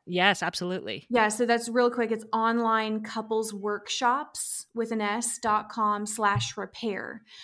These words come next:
Speaker 2: So I think
Speaker 1: Okay.
Speaker 2: it'd be important for you two to watch us model through that again and explain each step.
Speaker 1: Mm.
Speaker 2: Then with that structure, and you'll see some visuals in it as well,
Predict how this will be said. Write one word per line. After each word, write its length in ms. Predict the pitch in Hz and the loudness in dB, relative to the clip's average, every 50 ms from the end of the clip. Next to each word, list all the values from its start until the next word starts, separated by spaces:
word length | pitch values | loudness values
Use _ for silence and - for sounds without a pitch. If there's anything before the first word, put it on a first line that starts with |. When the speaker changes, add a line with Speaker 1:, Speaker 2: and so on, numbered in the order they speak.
| - - | -16 -8
Speaker 2:
So 160 | - - 247 | 0 4 4
I 60 | 240 233 | 4 4
think 60 | 233 | 4
Speaker 1:
Okay. 80 | 262 262 | 2 0
Speaker 2:
it'd 160 | 277 240 240 | 2 0 0
be 40 | 262 254 | 2 0
important 440 | 240 240 240 240 196 180 233 226 | 0 0 0 -2 -2 0 -4 -4
for 120 | 233 233 226 | -2 -2 -2
you 240 | 220 208 214 220 220 | -2 -2 -4 -4 -4
two 200 | 214 226 220 220 | -4 -4 -2 0
to 80 | 208 208 | 0 -2
watch 520 | 202 190 196 196 196 196 214 220 220 - | -2 -2 -2 0 2 2 2 0 -2 -4
us 180 | 226 214 214 220 | -4 -4 -2 0
model 460 | 214 202 196 190 208 208 214 214 220 | 0 0 2 0 0 2 0 0 -2
through 360 | 214 214 - 214 208 208 202 | -4 -4 -2 0 0 2 2
that 160 | 202 196 196 | 0 0 -2
again 300 | 196 196 202 190 190 190 | -2 -2 -2 -4 -4 -4
and 100 | 190 190 | -6 -8
explain 560 | - - - - - - 214 208 208 208 208 | -8 -8 -8 -8 -6 -4 -2 0 0 0 0
each 220 | 202 196 - - - | 0 -2 -2 -4 -2
step. 460 | - - - - 202 190 180 - - - _ _ - - - - - _ _ - | -2 -2 0 2 2 2 2 0 -4 -10 _ _ -20 -20 -20 -20 -20 _ _ -8
Speaker 1:
Mm. 140 | 180 175 170 | -6 0 2
Speaker 2:
Then 280 | 262 277 269 247 247 | 4 4 6 6 4
with 240 | 220 254 285 269 - | 4 2 2 2 2
that 200 | - 226 - 214 | 2 2 2 0
structure, 1000 | - - - - - 262 277 320 311 - - - 226 190 180 180 190 214 247 240 240 _ _ _ _ - | -2 -6 -6 -4 -2 0 0 0 -2 -4 -6 -4 -4 -4 -2 -4 -4 -6 -6 -8 -10 _ _ _ _ 0
and 120 | 233 226 | 2 2
you'll 100 | 226 226 | 2 2
see 160 | 226 247 240 | 2 0 0
some 220 | 226 226 220 214 214 | 0 0 0 2 2
visuals 420 | 220 240 226 233 226 220 214 208 | 2 2 2 2 0 0 0 0
in 100 | 214 208 | -2 -4
it 120 | 196 - - | -4 -6 -6
as 160 | 214 202 - | -6 -6 -4
well, 480 | 196 208 220 226 208 196 196 196 202 | -2 2 2 4 4 4 2 0 -4